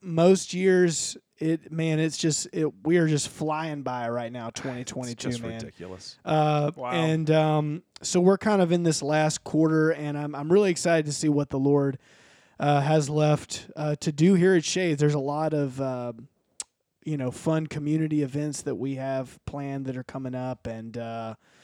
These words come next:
Speaker 1: just coming out of this series on cultural convictions and talking about who we are as a body and as a church. And I feel like all of those things have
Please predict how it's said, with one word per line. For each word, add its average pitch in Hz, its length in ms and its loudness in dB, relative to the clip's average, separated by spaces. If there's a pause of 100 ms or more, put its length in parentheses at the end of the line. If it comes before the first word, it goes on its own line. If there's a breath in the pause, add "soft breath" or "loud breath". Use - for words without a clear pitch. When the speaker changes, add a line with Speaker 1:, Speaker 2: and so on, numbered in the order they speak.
(380 soft breath)
Speaker 1:
just 156 220 -4
coming 175 220 0
out 160 160 4
of 151 60 2
this 151 140 4
series 190 480 2
on 156 120 0
cultural 170 400 2
convictions 190 640 2
and 156 120 -6
talking 185 340 0
about 160 220 -2
who 190 100 2
we 202 160 2
are 175 200 4
as 160 120 2
a 156 40 -2
body 185 460 2
and 165 120 0
as 156 180 -2
a 143 40 -8
church. 180 360 0
And 156 80 -4
I 143 40 -8
feel 165 140 -4
like 156 220 -4
all 156 120 0
of 143 60 -4
those 151 220 0
things 160 300 -8
have 131 220 -8